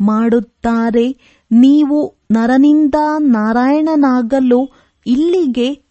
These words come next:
ಬರುತ್ತೀರಿ. ಬ್ಯಾರಿಸ್ಟರ್ ಬಳಿಗೆ ಹೋದಾಗ ನಾವು ಬ್ಯಾರಿಸ್ಟರ್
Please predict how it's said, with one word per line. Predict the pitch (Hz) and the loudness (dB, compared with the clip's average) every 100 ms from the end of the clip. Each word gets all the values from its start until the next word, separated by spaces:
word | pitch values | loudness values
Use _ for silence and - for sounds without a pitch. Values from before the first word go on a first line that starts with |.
| - | -20
ಬರುತ್ತೀರಿ. | 220 220 247 294 _ - 233 233 233 240 226 214 _ _ _ - | -10 -6 -4 -4 _ -6 -4 -2 -2 -4 -4 -8 _ _ _ -8
ಬ್ಯಾರಿಸ್ಟರ್ | 220 233 269 277 - - 269 | -4 -2 -2 -4 -6 -4 -2
ಬಳಿಗೆ | 233 226 247 240 262 | -2 -2 0 -2 -2
ಹೋದಾಗ | 262 240 240 202 240 240 226 226 247 - _ _ 208 | -2 0 -2 -2 -4 -4 -4 -2 -4 -6 _ _ -2
ನಾವು | 220 220 233 226 226 247 _ _ _ _ _ _ _ _ - | -2 0 0 0 -2 -4 _ _ _ _ _ _ _ _ -10
ಬ್ಯಾರಿಸ್ಟರ್ | 180 220 233 247 254 - - 285 330 | -4 -2 0 0 -2 -6 -4 -2 -4